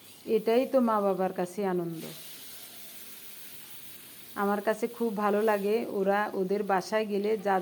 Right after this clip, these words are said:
যার বাসায় যায়, ওদের মতো করে রান্না করে, ওইসব রান্না খেতে আমার কাছে ভালো লাগে। আমার মেয়েরা, তিনটা মেয়ে খুব সুন্দর রান্না করতে পারে। নিজের মেয়ে বলে বলছি না,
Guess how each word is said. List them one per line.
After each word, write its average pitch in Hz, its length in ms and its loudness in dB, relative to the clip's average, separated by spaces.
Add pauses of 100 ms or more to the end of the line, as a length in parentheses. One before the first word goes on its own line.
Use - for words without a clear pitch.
(120)
যার 185 160 2
বাসায় 180 420 -2
যায়, 196 320 -2 (520)
ওদের 202 340 0
মতো 202 300 0
করে 190 280 0
রান্না 196 380 2
করে, 214 320 0 (440)
ওইসব 190 360 -2
রান্না 190 300 2
খেতে 196 320 -4
আমার 185 220 0
কাছে 180 280 -4
ভালো 180 320 -2
লাগে। 175 340 -4 (400)
আমার 208 360 0
মেয়েরা, 196 500 4
তিনটা 214 520 0
মেয়ে 214 440 0 (440)
খুব 247 140 -2
সুন্দর 202 460 0
রান্না 180 280 2
করতে 175 300 -4
পারে। 165 260 -10 (1700)
নিজের 208 400 2
মেয়ে 202 280 4
বলে 190 280 4
বলছি 190 460 -2
না, 196 240 0